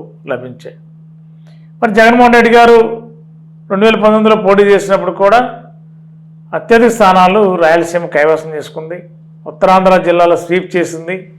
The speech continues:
కోస్తా జిల్లాలు కూడా దాదాపుగా స్వీప్లోనే ఉన్నాయి. ఇప్పుడు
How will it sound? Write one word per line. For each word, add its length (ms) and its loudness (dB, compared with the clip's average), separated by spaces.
కోస్తా 340 4
జిల్లాలు 380 2
కూడా 180 4
దాదాపుగా 460 2
స్వీప్లోనే 560 -2
ఉన్నాయి. 220 -12
ఇప్పుడు 160 -2